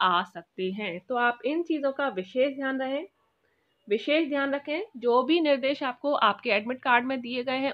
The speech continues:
उनको भी फॉलो करें और बाकी के भी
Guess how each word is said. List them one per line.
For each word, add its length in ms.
उनको 300
भी 120
फॉलो 300
करें 300
और 360
बाकी 360
के 160
भी 220